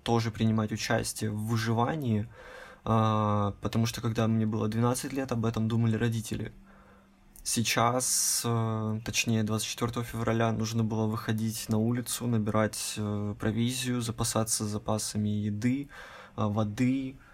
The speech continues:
я не знаю, думать, решать, заклеивать окна, переставлять шкафы к окнам. Э, о всём этом нужно было позаботиться, и это всё нужно было делать уже непосредственно мне,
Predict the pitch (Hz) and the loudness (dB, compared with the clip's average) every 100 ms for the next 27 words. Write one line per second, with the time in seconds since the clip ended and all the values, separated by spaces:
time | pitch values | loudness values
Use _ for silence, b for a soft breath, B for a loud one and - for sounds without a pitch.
0 | B B B B - 110 107 113 117 107 | B B B B -6 -2 0 0 0 0
1 | 107 123 120 107 107 107 131 131 123 113 | 0 0 2 0 0 -2 0 -2 0 -2
2 | - 123 120 110 - 123 - 123 120 104 | 2 2 4 2 0 -2 0 -2 -2 -2
3 | - 110 110 104 - 110 - 131 131 127 | -2 0 0 0 -4 -4 -2 0 2 2
4 | - 123 120 117 B B B - 110 101 | 2 2 2 -4 B B B 0 4 4
5 | - - 127 120 117 120 120 117 117 107 | 2 2 4 4 2 2 2 2 2 2
6 | 110 113 107 143 143 139 - 107 - B | 0 0 2 2 0 -2 -2 -2 -6 B
7 | B B 110 120 113 - 127 117 113 113 | B B 2 2 2 0 0 0 0 2
8 | 113 113 113 113 113 110 - - 104 - | 2 2 0 0 -2 -2 -2 -2 -2 0
9 | 110 107 104 95 | 2 2 0 -2